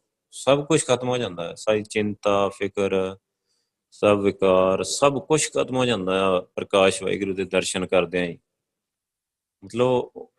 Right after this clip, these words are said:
ਉਹਦੇ ਦਰਸ਼ਨ ਹੀ ਸਫਲ ਆ, ਸਫਲ ਆ, ਮਤਲਬ, ਸਾਰੇ ਫਲ ਮਿਲ ਜਾਂਦੇ ਆ ਜੇ ਦਰਸ਼ਨ ਹੋ ਜਾਣ ਤਾਂ। ਹੁਣ ਆਪਾਂ ਇੰਨਾ ਕਰ ਨਹੀਂ ਪਾਉਂਦੇ।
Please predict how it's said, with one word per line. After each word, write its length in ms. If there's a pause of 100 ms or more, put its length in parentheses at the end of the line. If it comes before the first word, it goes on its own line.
(160)
ਉਹਦੇ 280
ਦਰਸ਼ਨ 540
ਹੀ 80
ਸਫਲ 460
ਆ, 100
ਸਫਲ 380
ਆ, 80
ਮਤਲਬ, 260
ਸਾਰੇ 440
ਫਲ 340
ਮਿਲ 200
ਜਾਂਦੇ 300
ਆ 160 (680)
ਜੇ 120
ਦਰਸ਼ਨ 380
ਹੋ 120
ਜਾਣ 220
ਤਾਂ। 200 (920)
ਹੁਣ 100
ਆਪਾਂ 480
ਇੰਨਾ 220
ਕਰ 300
ਨਹੀਂ 200
ਪਾਉਂਦੇ। 480